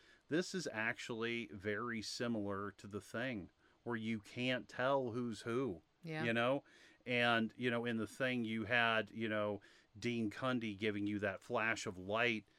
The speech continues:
Speaker 1: in the person's eyes to let you know they're not The Thing. But in They Live,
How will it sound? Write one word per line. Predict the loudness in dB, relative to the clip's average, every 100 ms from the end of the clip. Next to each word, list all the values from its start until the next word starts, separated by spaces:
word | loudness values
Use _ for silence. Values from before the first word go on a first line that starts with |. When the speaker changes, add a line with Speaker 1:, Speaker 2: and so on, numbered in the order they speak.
| _ -10
Speaker 1:
in | -4
the | -4
person's | -2 -2 -2 -2 -2 0
eyes | 2 4 4 2 -2
to | -4
let | -4 -2
you | -4
know | -4
they're | -2 -4
not | 0 0 0 -2
The | -12
Thing. | -8 -8 -6 -10 -12 -20 -20 _ 4
But | 6 6
in | 2 2
They | 2 2
Live, | 2 4 6 4